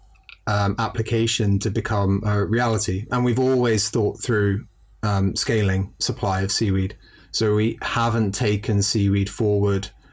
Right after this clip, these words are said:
for development in our products if we aren't confident it's a species that we can scale, be it through wild harvesting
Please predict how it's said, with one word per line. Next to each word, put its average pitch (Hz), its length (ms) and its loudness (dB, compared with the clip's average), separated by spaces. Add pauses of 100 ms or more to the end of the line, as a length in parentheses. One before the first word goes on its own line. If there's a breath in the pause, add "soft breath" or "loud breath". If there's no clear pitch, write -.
(140)
for 104 320 0
development 104 480 0
in 101 120 2
our 98 100 2
products 107 640 -2
if - 180 -2
we 113 100 2
aren't 104 360 -2
confident 101 800 0
it's 117 240 -2
a 107 60 -2
species 107 680 0
that 101 260 -2
we 110 140 0
can 104 160 0
scale, 104 520 0 (440 loud breath)
be 127 140 2
it 110 100 -2
through 107 160 0
wild 104 260 0
harvesting 101 720 0